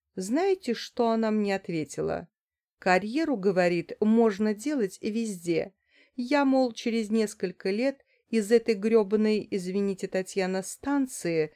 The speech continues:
выйду прямо в Министерство здравоохранения". "И как?" спросила я, сделав вид, что не знаю о карьерных достижениях покойной.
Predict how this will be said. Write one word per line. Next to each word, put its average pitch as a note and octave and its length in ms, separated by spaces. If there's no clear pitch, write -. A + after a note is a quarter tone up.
выйду C#4 380
прямо C4 360
в A3+ 60
Министерство B3 960
здравоохранения". A3+ 1300
"И G3 140
как?" - 680
спросила F#3 600
я, G3+ 500
сделав F3 640
вид, A3 380
что - 220
не B3+ 160
знаю G3+ 600
о D#3+ 100
карьерных E3 640
достижениях D#3+ 720
покойной. D#3+ 680